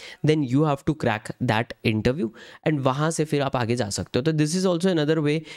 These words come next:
कि आप रिक्रूटर्स के साथ पार्टनर करें and वहाँ पे ये आपका जो चिंता है ना कि यार ये कोर्स, ये Udemy वाले कोर्स की प्लेसमेंट है कि नहीं है, इसकी प्लेसमेंट है कि नहीं है, वो हट जाएगी। And to be very honest, कोर्सेज की, अकेले कोर्सेज की placement is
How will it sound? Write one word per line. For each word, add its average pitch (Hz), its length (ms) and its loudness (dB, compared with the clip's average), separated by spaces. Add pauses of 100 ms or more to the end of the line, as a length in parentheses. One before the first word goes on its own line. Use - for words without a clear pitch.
(120)
कि 151 60 2
आप 143 120 0
रिक्रूटर्स 135 500 0
के 151 100 0
साथ 139 140 0
पार्टनर 131 400 0
करें 131 260 2
and 131 100 0
वहाँ 123 220 2
पे 139 100 2
ये 135 120 2
आपका 123 260 0
जो 135 100 -2
चिंता 131 420 2
है 123 120 0
ना 143 140 -2 (300)
कि 135 60 4
यार 131 100 4
ये 131 340 2
कोर्स, 127 560 -2
ये 127 180 4
Udemy 131 340 4
वाले 135 180 2
कोर्स 123 280 0
की 135 80 0
प्लेसमेंट 123 480 2
है 113 140 2
कि 120 120 2
नहीं 120 260 2
है, 110 140 2
इसकी 113 220 0
प्लेसमेंट 123 460 2
है 117 100 2
कि 123 120 2
नहीं 117 200 2
है, 139 140 0 (500)
वो 147 160 4
हट 147 200 0
जाएगी। 120 360 0 (120)
And 143 100 0
to 143 100 2
be 147 80 2
very 147 260 2
honest, 208 280 -4 (220)
कोर्सेज 165 480 2
की, - 200 -2 (180)
अकेले 160 420 4
कोर्सेज 160 440 2
की 214 100 0
placement 143 460 0
is 143 160 0